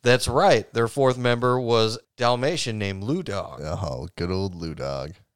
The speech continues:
Speaker 1: And in February nineteen ninety, Brad would end up paying five hundred bucks for him.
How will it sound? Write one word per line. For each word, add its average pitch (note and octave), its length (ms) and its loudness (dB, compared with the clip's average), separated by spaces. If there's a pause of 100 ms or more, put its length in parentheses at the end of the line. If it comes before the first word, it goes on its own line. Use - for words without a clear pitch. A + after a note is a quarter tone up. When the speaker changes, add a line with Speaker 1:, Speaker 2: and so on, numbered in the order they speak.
(280)
Speaker 1:
And F3 380 6 (420)
in D3+ 160 0
February E3+ 720 4
nineteen C#3+ 460 0
ninety, C#3+ 640 2 (420)
Brad C3 420 2
would C3+ 180 2
end C3 180 2
up B2+ 140 2
paying A#2+ 240 -2
five C3 320 4
hundred C#3 280 2
bucks A#2+ 340 2
for A2+ 340 2
him. C3+ 180 -2